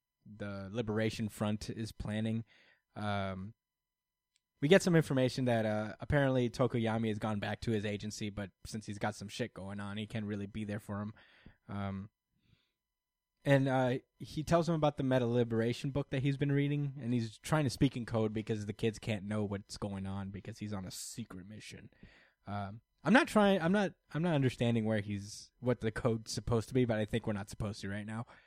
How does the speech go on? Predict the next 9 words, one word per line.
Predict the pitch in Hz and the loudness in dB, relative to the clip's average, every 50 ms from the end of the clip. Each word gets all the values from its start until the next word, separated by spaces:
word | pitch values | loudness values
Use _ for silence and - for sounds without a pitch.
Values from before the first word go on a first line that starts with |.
| - - - _ _ - | -20 -20 -20 _ _ -14
Um, | - 95 95 92 95 110 110 _ _ _ _ _ _ _ _ _ _ _ _ _ _ _ _ _ _ _ _ _ _ _ _ _ _ _ _ _ _ _ _ _ _ _ _ _ _ _ | -12 -10 -10 -10 -12 -14 -16 _ _ _ _ _ _ _ _ _ _ _ _ _ _ _ _ _ _ _ _ _ _ _ _ _ _ _ _ _ _ _ _ _ _ _ _ _ _ _
so, | - - - 110 101 101 95 95 98 - _ _ _ _ _ _ - - - - - | -8 0 2 2 4 4 2 -2 -4 -10 _ _ _ _ _ _ -20 -20 -20 -14 -6
yeah, | - 120 120 113 110 117 104 | -2 0 2 2 2 0 0
and | 135 139 139 139 139 131 143 | 0 0 2 0 -2 -2 -4
the, | 147 151 147 143 135 139 139 - _ - | 0 2 4 4 4 4 0 -4 _ -10
the | 135 131 139 135 | -4 -2 0 2
next | 143 156 147 - - | 2 0 0 2 4
issue, | 139 123 - 139 135 131 | 4 4 4 4 4 4
it's | 147 143 151 180 | 2 0 -2 -8